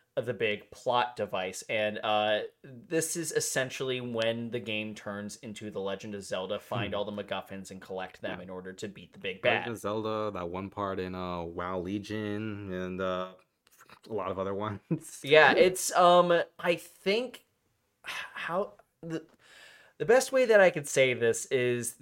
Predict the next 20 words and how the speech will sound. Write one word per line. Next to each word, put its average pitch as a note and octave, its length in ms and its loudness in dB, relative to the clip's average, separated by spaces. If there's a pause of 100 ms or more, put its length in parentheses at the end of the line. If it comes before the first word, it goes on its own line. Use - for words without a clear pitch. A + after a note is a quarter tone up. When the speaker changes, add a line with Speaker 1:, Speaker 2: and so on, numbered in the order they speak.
Speaker 1:
that, A#2+ 400 2
um, A#2 360 0
these C3+ 220 -2
are B2+ 240 4 (140)
very A#2+ 320 -2
powerful C3+ 360 2
magical A2+ 600 0
items. G2 460 -6
Speaker 2:
Mm-hmm. G2 160 -8
Speaker 1:
Um, G#2+ 400 0
and A2+ 420 -2 (100)
as A#2+ 200 0
far C#3 340 4
as A#2 440 2 (220)
in-game C3+ 640 0
is A#2+ 140 -4
concerned, F#2 760 -8 (100)
um, G#2+ 460 -2 (840)
these C3 380 -4
are A#2+ 400 4